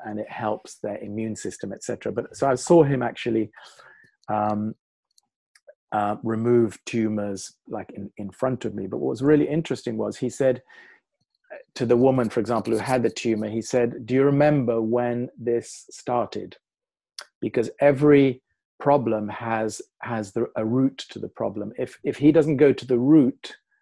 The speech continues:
he can't help the person generally. And most people don't go to the root of the problem. So in the West, just for example, I'm not saying tumors are always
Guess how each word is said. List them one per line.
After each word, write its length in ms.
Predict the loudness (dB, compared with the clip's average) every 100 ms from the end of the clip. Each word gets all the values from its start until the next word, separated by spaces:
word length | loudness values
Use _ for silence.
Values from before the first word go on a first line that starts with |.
| _ _ _ _
he 100 | -10
can't 420 | -2 2 2 0
help 340 | -4 -2 -2 -6
the 80 | -12
person 460 | -10 -10 -12 -12
generally. 520 | -8 -8 -8 -10 -14 _ _ _ -8
And 180 | 0
most 300 | 6 6 4
people 360 | 0 0 0 -2
don't 320 | 0 -2 -2
go 140 | -2 -2
to 160 | -2
the 100 | -6
root 360 | -2 -2 -2 -6
of 80 | -10
the 80 |
problem. 420 | -6 -4 -2 -4 -8
So 160 | -6
in 60 | -2
the 80 | 4
West, 400 | 6 4 0 -10
just 160 | -10 -4
for 80 | -4
example, 500 | 0 0 0 -4 -4
I'm 100 | -4
not 140 | -4
saying 240 | -6 -6
tumors 480 | -8 -6 -4 -4 -6
are 100 | -8 0
always 640 | 4 6 6 4 2 -6